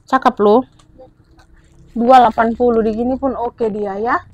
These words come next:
Di tenteng pun oke. Di gini pun oke. Ya, dua delapan puluh, yuk. Oke.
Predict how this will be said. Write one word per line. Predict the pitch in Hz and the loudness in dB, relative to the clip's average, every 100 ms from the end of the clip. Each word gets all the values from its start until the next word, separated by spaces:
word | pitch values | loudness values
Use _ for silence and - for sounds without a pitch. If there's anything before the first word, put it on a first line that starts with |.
| - - - - - - | -20 -20 -20 -20 -20 -10
Di | 226 | -8
tenteng | 226 226 226 247 254 | -6 -6 -4 -4 -2
pun | 277 269 | -2 -2
oke. | 220 214 - 262 294 320 - | -2 -4 0 2 2 0 -6
Di | 226 220 | -8 -4
gini | 233 247 | -4 -6
pun | 262 240 | -8 -8
oke. | 208 208 - 190 - _ - - | -8 -8 -8 -10 -10 _ -20 -10
Ya, | 233 254 359 - - | 0 2 0 -4 -12
dua | 220 262 254 | -2 2 2
delapan | 254 262 269 | 2 0 2
puluh, | 277 240 | 2 2
yuk. | 226 240 - _ _ - | 2 2 0 _ _ -14
Oke. | - 240 277 359 | 2 6 6 4